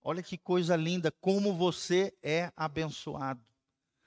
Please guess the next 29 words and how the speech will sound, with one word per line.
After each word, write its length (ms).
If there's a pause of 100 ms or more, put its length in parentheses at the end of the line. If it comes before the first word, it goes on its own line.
(340)
Eu 80
sei 120
que 80
você 240
tem 140
muita 320
luta, 420
muita 300
dificuldade, 720
não 180
é 60
fácil 500
ser 140
empresário 600
no 120
Brasil, 680
não 100
é 80
verdade? 480 (440)
Tantos 340
embaraços, 720
tantas 380
situações 800
adversas, 920
eles 160
mesmos 280
estavam 240
me 120
contando 800